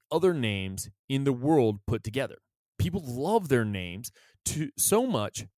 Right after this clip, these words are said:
that they will often donate large amounts of money just to have a building <laughs> named after themselves.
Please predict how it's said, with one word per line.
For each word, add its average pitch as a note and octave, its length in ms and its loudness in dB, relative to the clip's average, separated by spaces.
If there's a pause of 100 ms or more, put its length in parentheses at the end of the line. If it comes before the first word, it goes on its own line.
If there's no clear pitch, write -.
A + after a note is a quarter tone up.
(100)
that A#2 160 -6
they F3+ 300 0
will D3 320 -6
often D#3+ 420 -4
donate D3 420 -2
large A2 520 -2
amounts D3 400 -6
of A#2 160 -4
money C#3 400 -2
just D#3+ 300 -8
to A#3+ 40 -6
have G3 400 -4
a C3+ 120 -2
building A#2 640 4
<laughs> A#2+ 80 4
named F3+ 260 2 (160)
after G#3 400 -4
themselves. G#2+ 580 -4